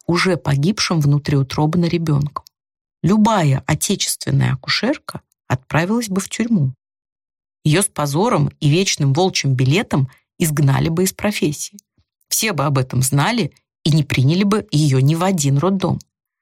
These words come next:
Подобные случаи для наших акушерок, когда они доставляют в медучреждение женщину, с которой что-то пошло не так, оборачиваются крайне печально.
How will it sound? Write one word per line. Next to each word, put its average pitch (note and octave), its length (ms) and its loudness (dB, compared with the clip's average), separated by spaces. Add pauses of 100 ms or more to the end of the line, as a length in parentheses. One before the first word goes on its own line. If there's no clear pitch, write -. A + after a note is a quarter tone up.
(320)
Подобные G3 440 2
случаи G#3 400 -2
для D3+ 180 0
наших G#3 420 -2
акушерок, - 680 -4 (280)
когда E3+ 320 0
они E3 180 2
доставляют E3 600 0
в C#3+ 60 2
медучреждение E3 800 0
женщину, D3+ 600 0 (120)
с - 80 -6
которой D#3+ 300 -4
что-то F#3 380 -2
пошло C#3+ 340 -2
не D3 160 2
так, C4 340 -2 (380)
оборачиваются D#3+ 680 -2
крайне G3 360 0
печально. - 460 -4